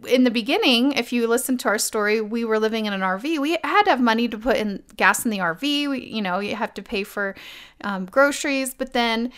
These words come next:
you know, later, like, we didn't have any backup. I mean, for a while, C J did some subbing, and he d-, had, like, a,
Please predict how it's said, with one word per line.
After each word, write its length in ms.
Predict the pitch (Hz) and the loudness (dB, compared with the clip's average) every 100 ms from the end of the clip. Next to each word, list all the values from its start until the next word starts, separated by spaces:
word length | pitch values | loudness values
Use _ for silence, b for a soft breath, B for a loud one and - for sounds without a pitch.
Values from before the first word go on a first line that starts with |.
| B B | B B
you 80 | 254 | 0
know, 100 | 233 | 2
later, 540 | 220 226 403 381 226 226 | 4 4 6 6 4 4
like, 180 | 233 226 | 2 -2
we 300 | - 262 370 | -4 6 10
didn't 220 | 523 427 | 12 10
have 360 | 294 381 415 294 - | 2 2 2 0 0
any 320 | 302 359 370 | 2 2 0
backup. 580 | 339 285 370 - - - | 4 6 6 4 0 0
I 40 | 233 | 0
mean, 240 | 247 240 | 2 2
for 160 | 247 415 | 4 4
a 100 | 381 | 8
while, 220 | 233 233 | 8 8
C 180 | 233 254 | 4 -2
J 300 | 247 214 208 | 0 0 0
did 320 | 202 220 214 | -2 -4 -2
some 140 | 247 | -2
subbing, 600 | 240 202 196 196 202 202 | 0 -2 -2 -4 -4 -4
and 220 | 180 185 | -6 -6
he 140 | 202 233 | -6 -8
d-, 220 | 196 - | -8 -10
had, 280 | 233 208 196 | -2 -2 -2
like, 220 | 190 185 | -6 -4
a, 260 | 180 180 | -4 -4